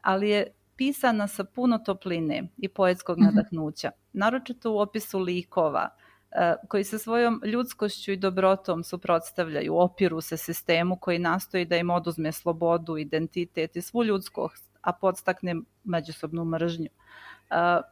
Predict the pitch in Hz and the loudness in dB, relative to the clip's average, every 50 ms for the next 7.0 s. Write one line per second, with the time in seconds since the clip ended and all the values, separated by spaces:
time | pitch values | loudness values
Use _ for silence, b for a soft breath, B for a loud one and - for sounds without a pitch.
0 | _ _ - 220 285 285 - 330 294 - 285 269 311 302 - 262 220 - - - | _ _ -6 -4 -4 -4 -2 -4 -2 2 2 2 2 2 2 2 2 2 0 -6
1 | - - 226 220 - 262 262 262 247 240 220 214 208 214 208 233 226 220 214 208 | -6 -4 -4 -4 -2 0 2 2 2 2 2 0 -2 0 0 0 0 2 2 0
2 | 202 196 196 190 - 208 220 233 - 240 208 196 - - 208 208 - - 220 202 | 0 0 -2 -2 0 -2 -2 -2 0 -2 -4 -2 -2 -6 -8 -8 -6 -6 -4 -4
3 | 196 196 - - 190 185 _ - 196 190 185 185 190 196 202 190 185 - - 185 | -4 -4 -4 -4 -4 -4 _ -4 -4 -2 -2 -2 -2 -2 -2 -2 -4 -4 -2 -2
4 | 185 175 160 160 170 - - - - - - - - - 190 170 175 185 180 180 | -2 -2 -4 -8 -10 -8 -6 -4 -4 -4 -4 -6 -6 -2 -2 0 0 2 2 2
5 | 175 180 180 175 170 170 - - 190 202 190 165 151 - - - - 170 - - | 2 2 0 0 0 -4 -4 -2 0 2 2 2 2 0 -6 -12 -12 -14 -12 -8
6 | - 165 165 - - - 156 151 156 165 160 156 156 160 175 170 165 165 - | -6 -6 -6 -6 -8 -8 -8 -6 -4 -2 0 0 2 2 0 0 -2 -2 -4